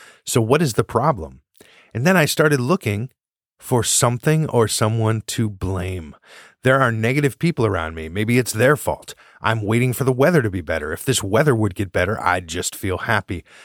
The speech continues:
The people around me aren't doing what they're supposed to be doing. I know I'm doing all the right stuff, but they are not. As I focused outward on all the things that could be causing my distress, I wasn't able to look inward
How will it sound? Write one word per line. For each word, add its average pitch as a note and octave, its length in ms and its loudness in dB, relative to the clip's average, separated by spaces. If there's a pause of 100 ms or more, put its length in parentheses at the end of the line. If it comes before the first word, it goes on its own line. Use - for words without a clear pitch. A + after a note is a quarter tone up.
(140)
The A2+ 80 -2
people E3 300 0
around C3 380 2
me A2 120 0
aren't A2+ 200 0
doing A2+ 220 2
what A2 160 -2
they're C3 160 2
supposed G2 380 -4
to E2+ 60 -10
be E2+ 80 -8
doing. D#2+ 340 -10
I A2 180 0
know A#2 200 2
I'm E3 140 2
doing A2+ 220 2
all G2+ 120 0
the G2+ 80 -2
right G2+ 220 -4
stuff, - 380 0 (220)
but G#2 200 0
they A2+ 260 4 (100)
are G#2 300 -2
not. F2+ 440 -8 (120)
As A#2+ 260 0
I C3 220 2
focused D3 560 0 (120)
outward G#2 600 -2 (580)
on G#2+ 240 0
all A#2 340 2
the B2+ 120 2
things A2+ 400 0
that G#2 120 -4
could G2+ 140 -6
be F#2 100 -6
causing A2 560 0
my F#2+ 200 2
distress, - 760 -4 (280)
I G#2 300 0
wasn't A2 640 -2
able F#2 520 -2 (260)
to B2+ 100 -2
look G#2+ 340 0
inward F2 560 -4